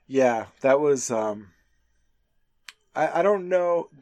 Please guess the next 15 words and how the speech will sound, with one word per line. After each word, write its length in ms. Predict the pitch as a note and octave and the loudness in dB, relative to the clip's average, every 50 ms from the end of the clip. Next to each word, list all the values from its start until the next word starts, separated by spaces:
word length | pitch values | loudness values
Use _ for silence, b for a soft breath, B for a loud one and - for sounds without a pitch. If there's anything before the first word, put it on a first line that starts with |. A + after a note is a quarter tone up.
| _ _ _ | _ _ _
Is 140 | D#3+ D#3 D3+ | -10 -8 -4
there 160 | F#3 G#3 A3 | -4 -4 -2
any, 520 | G#3+ G#3 G#3+ A#3+ A#3 A#3 A3 G#3 F#3+ - - - D#3 | -2 -4 -6 -6 -8 -10 -10 -12 -12 -14 -16 -14 -10
uh, 420 | - C#3+ C#3+ C#3 C3+ C3+ C#3 C3+ - - _ _ _ _ _ _ _ _ _ _ _ _ _ _ _ _ _ _ _ _ _ _ _ _ _ _ - | -8 -6 -6 -4 -4 -6 -6 -8 -10 -14 _ _ _ _ _ _ _ _ _ _ _ _ _ _ _ _ _ _ _ _ _ _ _ _ _ _ -14
any 240 | D3+ D3+ D#3+ E3+ E3 | -12 -10 -8 -8 -8
situation 880 | - - E3+ D#3+ - E3 D#3+ D3+ D#3 D#3 D3 - - E3 D#3 D3+ D3+ | -10 -12 -14 -10 -8 -6 -6 -4 -4 -4 -6 -6 -8 -10 -10 -8 -8
where 400 | D3 C#3+ C#3 C#3 C#3 B2 - - - _ _ _ _ _ - | -6 -4 -2 -2 -4 -4 -8 -12 -18 _ _ _ _ _ -20
a 60 | - | -20
fam-, 400 | - - _ _ D#3 D3 C#3+ C#3+ - _ _ _ - | -20 -20 _ _ -6 -6 -6 -6 -8 _ _ _ -4
other 240 | D3+ C#3 D3+ D3 C3 | -2 0 0 0 0
than 340 | C3 C3+ B2+ B2 B2 A#2+ b b b b b b - | 0 0 0 -2 -4 -6 b b b b b b -4
Carlo 380 | - C#3 C3 B2+ B2 B2 B2 | 0 2 2 4 4 2 0
beating 360 | A2+ - B2+ B2 A#2+ A#2 A2+ A#2 | -2 -2 -2 -2 -2 -4 -4 -6
up 140 | A#2 - | -8 -8
Connie, 540 | - - - A2+ A#2 A#2+ B2 C3 C#3 D3+ D3 | -8 -8 -8 -6 -6 -6 -6 -6 -8 -8 -10